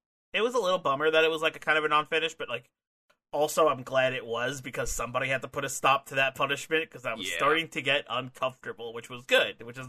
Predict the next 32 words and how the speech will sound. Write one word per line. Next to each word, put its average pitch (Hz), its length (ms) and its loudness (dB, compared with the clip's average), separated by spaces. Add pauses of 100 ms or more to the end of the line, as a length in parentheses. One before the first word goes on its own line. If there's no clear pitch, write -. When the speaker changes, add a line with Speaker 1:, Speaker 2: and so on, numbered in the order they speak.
(120)
Speaker 1:
exactly 185 440 0
probably 160 240 4
what 143 140 -4
they 147 100 2
wanted, 113 380 -8
you 120 100 -6
know? 120 140 0
Speaker 2:
Mm-hmm. 107 240 -4 (500)
Yeah, 98 160 -4
I, 117 160 4
I - 80 4
didn't 113 140 -4
mind 104 180 0
it 98 40 -4
either 98 120 -4
'cause - 100 -10
it 117 40 -6
was, 110 100 -6
it 123 80 -2
was 120 100 -2
very 151 320 6
clear 143 220 0
after 120 180 2
the 110 80 -2
pile 110 300 4
driver 104 220 0
that 101 120 -6
Kathleen 117 400 0
was 101 160 -8
just, - 340 -8
that 107 160 2
was, 87 440 -8